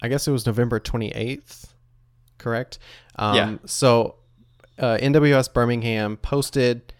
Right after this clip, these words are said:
Speaker 1: on Facebook, and basically it was all about what we've been talking about, knowing where you're at in space or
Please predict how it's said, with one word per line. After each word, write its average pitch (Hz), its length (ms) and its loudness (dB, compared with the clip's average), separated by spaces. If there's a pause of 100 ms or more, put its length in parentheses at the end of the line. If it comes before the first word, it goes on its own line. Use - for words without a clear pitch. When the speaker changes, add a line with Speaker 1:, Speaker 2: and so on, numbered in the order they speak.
(300)
Speaker 1:
on 104 180 -4
Facebook, 165 600 2 (260)
and 107 640 -4 (100)
basically 147 680 0 (520)
it 131 120 -2
was 120 180 0
all 135 200 6
about 117 440 6
what 117 180 -2
we've 107 140 -4
been 104 160 -2
talking 98 320 -2
about, 90 320 -8
knowing 113 400 2
where 110 120 0
you're 101 140 0
at 95 200 -2
in 92 100 -14
space 92 400 -4
or 98 420 -2